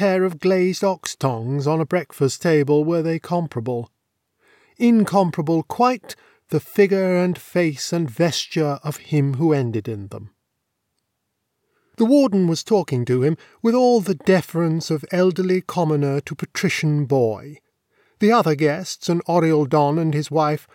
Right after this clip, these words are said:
were listening with earnest smile and submissive droop at a slight distance.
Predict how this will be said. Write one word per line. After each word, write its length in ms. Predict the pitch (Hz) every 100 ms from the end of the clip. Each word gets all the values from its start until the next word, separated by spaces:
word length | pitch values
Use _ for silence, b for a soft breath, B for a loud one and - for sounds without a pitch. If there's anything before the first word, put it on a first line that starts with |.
| b b b
were 100 | 208
listening 540 | 220 214 - 196 190
with 180 | 185 175 -
earnest 500 | 180 190 196 - -
smile 640 | - 151 151 147 151 156
and 160 | 156
submissive 680 | - 175 175 190 - 190 131
droop 460 | - 190 151 - 185
at 100 | 185
a 60 |
slight 480 | - - 175 165 -
distance. 760 | - 147 - 143 123 127 - -